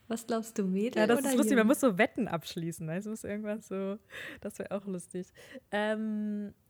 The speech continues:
Speaker 2: boah, das Problem ist, was sich in meinem Kopf so manifestiert hat, ist so, dass ihr so eine, also dass ihr so viele Mädchen habt, weißt du, das ist halt irgendwie, passt das so.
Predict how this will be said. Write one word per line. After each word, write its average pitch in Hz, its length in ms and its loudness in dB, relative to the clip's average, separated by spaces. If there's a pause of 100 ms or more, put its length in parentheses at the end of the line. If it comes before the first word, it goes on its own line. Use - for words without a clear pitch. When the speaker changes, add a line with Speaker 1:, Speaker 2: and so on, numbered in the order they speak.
(1300)
Speaker 2:
boah, 185 540 -4 (460)
das 254 220 -2
Problem 254 340 0
ist, 320 140 -4
was 233 100 -2
sich 240 140 -4
in 208 80 0
meinem 202 180 0
Kopf - 220 0
so 240 120 0
manifestiert 208 720 0
hat, 220 140 -4
ist - 120 -8
so, 190 80 -2
dass 185 180 -2
ihr 208 80 2
so 185 80 0
eine, 180 240 2 (100)
also 196 200 2
dass 202 140 -4
ihr 202 120 -2
so 180 240 -4 (220)
viele 233 240 4
Mädchen 226 420 4
habt, - 160 -4
weißt 196 160 2
du, 196 40 0
das 208 140 0
ist 190 100 -6
halt 208 140 0
irgendwie, 220 380 0
passt - 380 0
das 190 180 0
so. 151 280 -2